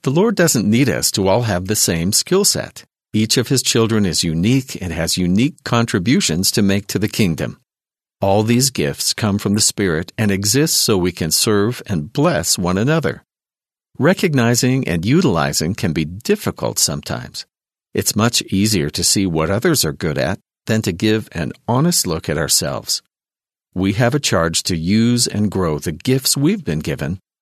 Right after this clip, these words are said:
which starts with identifying them. Some gifts can be subtler to identify than others, but they're no less important. Here, Elder Marvin J. Ashton gives examples of gifts that you or I might have.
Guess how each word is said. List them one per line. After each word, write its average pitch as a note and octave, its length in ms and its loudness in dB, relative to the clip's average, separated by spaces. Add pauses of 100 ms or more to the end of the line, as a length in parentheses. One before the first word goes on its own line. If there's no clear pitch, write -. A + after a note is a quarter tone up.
(140)
which G2+ 240 0
starts E3 460 0
with G#2 160 -2
identifying D3 880 0
them. A#2 260 -8 (560)
Some G3+ 300 2
gifts B2 320 0
can G#2 160 0
be E2 120 0
subtler F#2 680 0
to G2 200 0
identify F2 720 0
than G#2 200 2
others, D3 500 0 (100)
but E2+ 220 -4
they're E2 160 0
no E2+ 260 2
less A2 320 2
important. - 680 -4 (640)
Here, D#3+ 340 2
Elder G#2+ 240 2
Marvin B2+ 400 2
J. A#2+ 220 2
Ashton F2+ 460 -2
gives G2 300 0
examples A2 640 0
of F#2 200 -4
gifts D#3+ 320 0
that E2+ 180 0
you G#2+ 200 2
or D3+ 220 4
I D#2+ 200 2
might F#2+ 320 0
have. - 440 -2